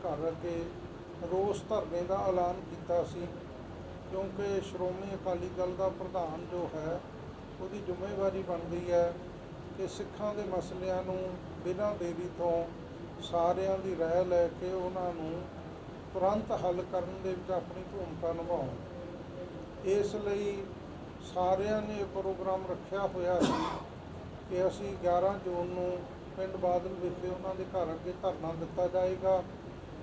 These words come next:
ਔਰ ਇਸ ਮਸਲੇ ਦੇ ਹੱਲ ਵਾਸਤੇ ਅਸੀਂ ਲੰਮਾ ਸੰਘਰਸ਼ ਚੱਲਣ ਵਾਸਤੇ ਤਿਆਰੀ ਕੀਤੀ ਹੈ। ਪਰ ਹੁਣ ਮਾਣਯੋਗ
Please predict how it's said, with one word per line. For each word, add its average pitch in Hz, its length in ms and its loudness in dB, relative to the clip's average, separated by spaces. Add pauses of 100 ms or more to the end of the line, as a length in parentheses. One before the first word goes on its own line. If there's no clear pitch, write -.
(160)
ਔਰ 185 200 6
ਇਸ 190 340 6
ਮਸਲੇ 185 400 0
ਦੇ 185 140 0
ਹੱਲ 175 320 2
ਵਾਸਤੇ 175 600 2
ਅਸੀਂ 165 280 -4 (680)
ਲੰਮਾ 202 300 6
ਸੰਘਰਸ਼ 214 420 -2
ਚੱਲਣ 180 400 2
ਵਾਸਤੇ 175 440 2 (120)
ਤਿਆਰੀ 165 240 2 (100)
ਕੀਤੀ 151 340 -6
ਹੈ। 135 140 -6 (1000)
ਪਰ 190 200 8
ਹੁਣ 202 220 0
ਮਾਣਯੋਗ 190 640 6